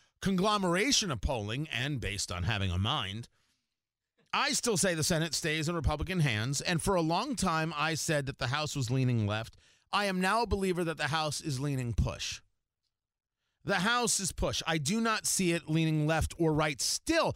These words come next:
Even with everything that's happened post-Kavanaugh, I still say push. I don't think we know enough even yet,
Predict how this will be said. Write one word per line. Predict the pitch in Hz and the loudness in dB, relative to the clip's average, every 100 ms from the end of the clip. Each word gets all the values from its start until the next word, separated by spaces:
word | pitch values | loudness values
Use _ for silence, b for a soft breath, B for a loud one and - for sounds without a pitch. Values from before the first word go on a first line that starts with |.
| B B - | B B 0
Even | 254 330 349 | 2 2 2
with | 247 | 0
everything | 247 247 | 0 0
that's | 214 180 | -2 0
happened | 214 208 190 131 | 0 -2 -4 0
post-Kavanaugh, | 196 247 - - 240 269 214 160 165 | 0 0 -4 0 2 2 2 0 0
I | 190 | -2
still | - 277 302 | 0 0 2
say | 269 - 240 202 | 2 2 2 0
push. | 147 - 196 - B B - | -2 -2 -2 -4 B B -2
I | 220 | 0
don't | 269 214 | 0 -2
think | 214 196 | -6 -4
we | 196 | -2
know | 185 180 | 0 0
enough | 165 170 - - | 2 0 0 0
even | 180 165 151 151 | 0 2 2 4
yet, | 180 165 | 2 0